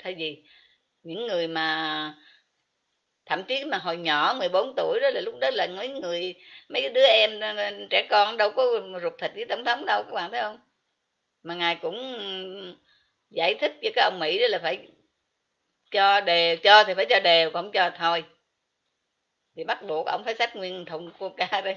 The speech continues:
cho mỗi người một lon, cho mỗi đứa một lon. Mà Ngài không có lấy cái lon nào hết. Thì cái đó là làm cho cái ông Mỹ này ổng biết được cái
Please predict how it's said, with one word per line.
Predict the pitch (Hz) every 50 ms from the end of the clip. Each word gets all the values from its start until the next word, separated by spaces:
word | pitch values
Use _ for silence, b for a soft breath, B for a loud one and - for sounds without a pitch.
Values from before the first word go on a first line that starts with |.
| -
cho | - 185 185 180
mỗi | 185 180 165 -
người | 214 196 165 156 160
một | 170
lon, | 180 180 180 180 180 185 185 - -
cho | 185
mỗi | 175 170 165
đứa | 175 202 220 214
một | 190
lon. | 180 185 180 170 190 226 - _ _ _ _ _ _ _ _ _ _ _ _ _ _ _ _ _ _
Mà | 156 160 160 160 160 165 165 165
Ngài | 170 170 165 165 160
không | - 190 196 208
có | 220
lấy | 226 233 233
cái | 247 226
lon | 208 190 185 175
nào | 165 160
hết. | 160 185 208 302 294 - _ _ _ _ _ _ _ _ _ _ _ _ _ _ _ _ _ _ _ _ _ _ _ _ _ _ _ _ _ _
Thì | - 165 160
cái | 160 220 233
đó | 233 240 254 262
là | 220 175 165 160
làm | 156 160 165 160 160 160 160 156 - -
cho | 190 190 190 -
cái | - 113
ông | - - 190 180 170
Mỹ | 151 151 160 214
này | 233 208 165
ổng | 147 165 196 208
biết | 214 262 277 -
được | 185 160 151 143 - - - - - - - _ - - - _ _ - _ _ _ _ _ - - - _ _ _ _ _ _ _ _ _ _ _ _ _ _ _ _ _ _ _ _ _ _ _ _ _ _ _ _ _ _ 180 175 175 _ _ _ _ _ _ _ _ _ _ _ _ _ _ _ _ _ _
cái | - 226 247 262 247 233 220